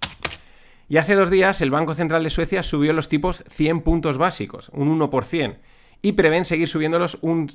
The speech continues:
seis meses, ¿no? Esto era un adelanto de lo que podía venir, pues todos empiezan a, a ir subiendo, a ir posicionándose, eh, subidas, la verdad, pues fuertes, viniendo de, de donde venimos. Y el Banco Central de Japón ha tenido que intervenir para fortalecer el yen.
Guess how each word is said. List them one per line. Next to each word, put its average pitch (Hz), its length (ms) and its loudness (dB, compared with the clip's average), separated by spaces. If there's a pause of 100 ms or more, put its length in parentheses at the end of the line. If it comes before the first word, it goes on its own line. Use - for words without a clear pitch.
seis 151 320 0
meses, 117 340 0
¿no? 127 140 -4
Esto 123 180 -8
era 127 140 -2
un 127 80 -6
adelanto 127 400 -2
de 135 40 0
lo 131 80 0
que 127 100 -2
podía 131 260 -2
venir, 190 260 -2
pues 113 160 -8
todos 135 200 -2
empiezan 139 380 -4
a, 131 140 -4
a 120 100 0
ir 139 100 -2
subiendo, 170 420 -2
a 147 80 2
ir 143 140 -2
posicionándose, 170 840 -4 (280)
eh, 120 160 -4
subidas, 127 380 -2
la 127 100 2
verdad, 131 400 -2
pues - 160 -18
fuertes, 170 480 -4
viniendo 123 380 -2
de, 117 160 -2
de 120 160 0
donde 110 200 -6
venimos. 104 540 -6 (1400)
Y 220 280 2
el 143 140 0
Banco 185 240 2
Central 175 400 2
de 165 80 0
Japón 180 560 2
ha 131 80 -8
tenido 170 240 -2
que 165 40 -4
intervenir 151 500 -2
para 143 180 0
fortalecer 120 640 -4
el 120 160 -4
yen. 127 300 -2